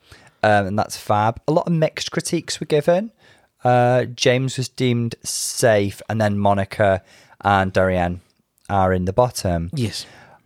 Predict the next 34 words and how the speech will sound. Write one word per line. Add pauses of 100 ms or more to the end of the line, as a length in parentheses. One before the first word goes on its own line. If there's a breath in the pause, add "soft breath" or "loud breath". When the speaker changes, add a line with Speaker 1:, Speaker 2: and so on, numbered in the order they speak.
(120)
Speaker 1:
Uh,
Speaker 2:
From
Speaker 1:
thoughts? (280)
Speaker 2:
for
me,
it's
quite
clear. (340 loud breath)
I
would
send
home,
from
what
I've
seen,
and
only
from
what
I've
seen, (2250 loud breath)
the
fashion
was
brought
better
by
Monica. (600 soft breath)
The (260)
performance
Speaker 1:
Hmm.
Speaker 2:
was
brought